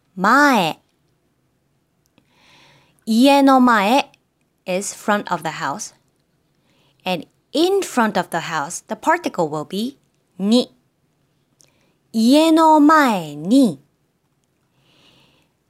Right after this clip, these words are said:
To park is 駐車します。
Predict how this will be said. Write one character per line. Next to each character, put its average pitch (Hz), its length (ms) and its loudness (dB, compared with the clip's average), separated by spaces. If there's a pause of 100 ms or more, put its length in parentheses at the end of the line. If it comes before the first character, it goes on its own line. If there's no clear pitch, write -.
(160)
To 269 200 -6
park 247 640 0 (500)
is 180 560 -4 (400)
駐 330 540 0
車 285 260 0
し 226 340 -2
ま 208 240 -2
す。 - 320 -14